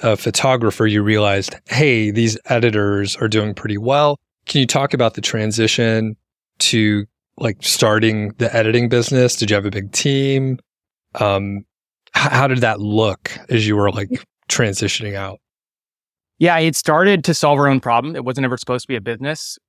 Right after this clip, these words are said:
Speaker 2: You know, we, um, you know, if you think about it this way, like, the transition was really hard for photographers because we used to shoot an event and take all of our film and go drop it off at the lab on a Monday morning. And then we were free to do things like market our business,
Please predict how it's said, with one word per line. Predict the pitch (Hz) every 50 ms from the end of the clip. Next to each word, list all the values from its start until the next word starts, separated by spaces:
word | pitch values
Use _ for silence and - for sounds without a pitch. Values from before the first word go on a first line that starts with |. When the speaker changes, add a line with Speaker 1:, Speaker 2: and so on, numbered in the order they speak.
| _ _
Speaker 2:
You | 143 135 127
know, | 127 127 127 127 123
we, | 120 127 131 135 135 135
um, | 127 120 113 107 -
you | 175 196
know, | 220
if | -
you | 208
think | - - 247 240
about | 226 220 180 165
it |
this | 151 175 - -
way, | 151 151 131 127 135
like, | 131 123 123 117 - - _ _ _ _ _
the | 156
transition | - 165 185 202 180 220 214 220
was | 185 143
really | 175 160 143
hard | - - 156 151 139 127 110
for | - 123
photographers | 113 117 - 123 123 131 127 120 - 113 110 104 117
because | 127 120 - 127 123 120
we | 131 135
used | 135 135 151 180 170 -
to | - -
shoot | - - 175 143
an | 139 123
event | 113 120 135 147 160 151 - _
and | 123 127 127 -
take | - - 147 139 - -
all | 143 135
of | -
our | 131 113
film | - - - 208 202 151 123 110 113 120 127 - _ _ _ _ _
and | 139 135 123
go | 139 131
drop | 117 107 110 127 123 131 -
it | 147 131
off | 123 127 113 -
at | 123 -
the | 110
lab | 107 123 131 135 131 117 117
on | 110 110
a |
Monday | 110 113 117 113 110
morning. | 107 110 120 127 113 101 98 95 85
And | - 113 120 123
then | 123 123 127
we | 127 127
were | 123 120
free | - - - 170 175
to | 165 147
do | 147 151 143
things | - 160 151 147 -
like | - 135 131 127 - -
market | 113 113 110 113 - - 131
our | 131 131 120
business, | 131 131 123 120 135 131 131 127 - - - -